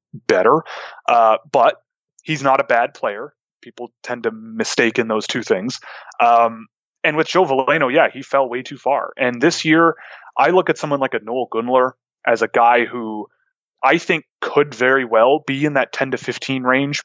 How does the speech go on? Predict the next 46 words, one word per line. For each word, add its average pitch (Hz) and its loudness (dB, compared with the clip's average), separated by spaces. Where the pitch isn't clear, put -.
Someone, 127 0
ta-, 135 -4
someone, 131 0
you 120 0
know, 107 0
is 110 0
willing 120 4
to - 0
take 131 0
the 127 -2
chance 120 0
on 113 0
someone 120 0
that 113 0
people 120 -4
think 120 -2
is 113 0
polarizing. 120 4
Sure, 113 0
I 117 2
could 120 -4
see 120 -4
that 113 2
happening, 110 -2
similar 131 -2
to 110 -6
someone 113 -4
like 117 0
a 113 0
Ryan 107 2
Suzuki 110 -12
last 113 0
year 107 -10
or 117 0
a 107 0
Joe 107 0
Veleno 110 0
when 98 -12
he 104 -16
fell 104 0
to, 110 -6
to, 117 -6
to 113 0
in 113 -2
twenty 110 -2
eighteen. 107 -2